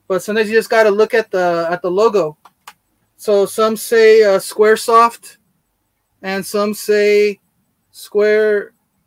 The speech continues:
Enix. So some of the later, uh, greatest hits on these P S one games, you can't, you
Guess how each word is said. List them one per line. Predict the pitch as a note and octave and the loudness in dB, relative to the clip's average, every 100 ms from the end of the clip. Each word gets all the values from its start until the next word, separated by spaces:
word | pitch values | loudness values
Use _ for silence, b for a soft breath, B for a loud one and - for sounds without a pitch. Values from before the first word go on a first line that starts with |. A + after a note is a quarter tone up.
| - | -8
Enix. | A3+ F#3 - - - _ _ _ _ _ _ _ _ | -6 -6 -10 -18 -20 _ _ _ _ _ _ _ _
So | - G3 | -6 -4
some | F#3 A3+ | -4 -4
of | B3 | 0
the | A3+ | 0
later, | G#3 A3 A#3 A3+ G#3+ | 4 4 6 4 2
uh, | F#3 F#3+ F#3 F3+ F3 E3+ _ _ _ _ _ _ _ _ _ _ | 0 -2 0 -2 -4 -6 _ _ _ _ _ _ _ _ _ _
greatest | - G#3 A3 - | -2 0 0 0
hits | A#3 A3+ - - | 2 0 0 -14
on | F#3+ G3 F#3+ | -8 -6 -6
these | F#3+ G3 F3+ | -6 -10 -12
P | - A3+ | -8 -4
S | G#3+ | -4
one | A3+ A#3 | -4 -6
games, | A#3+ B3 - - _ _ _ _ - | -6 -8 -12 -20 _ _ _ _ -14
you | G3+ | -14
can't, | - A#3+ F#3+ | -8 -6 -6
you | E3+ G3+ A3 A3 | -8 -10 -8 -8